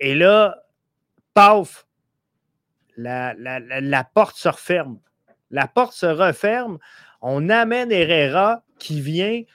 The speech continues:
encore une fois passer, en tout cas selon plusieurs observateurs. Mais ça va se passer au camp,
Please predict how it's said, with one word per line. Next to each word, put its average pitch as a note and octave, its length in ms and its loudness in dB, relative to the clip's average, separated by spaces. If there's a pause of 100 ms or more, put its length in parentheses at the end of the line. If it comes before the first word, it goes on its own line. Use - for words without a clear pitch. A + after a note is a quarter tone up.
(140)
encore A3+ 500 -2
une F3 160 -4
fois G#3+ 320 0
passer, F#3+ 580 0
en D3+ 120 -4
tout - 100 -16
cas G3 100 -2
selon F3 300 -2
plusieurs F3 460 -2
observateurs. C#3+ 840 -2 (560)
Mais G#2+ 120 -18
ça B2 160 -10
va C#3 120 -4
se - 80 -10
passer D3 280 -2
au E3+ 120 -6
camp, F#3 260 -4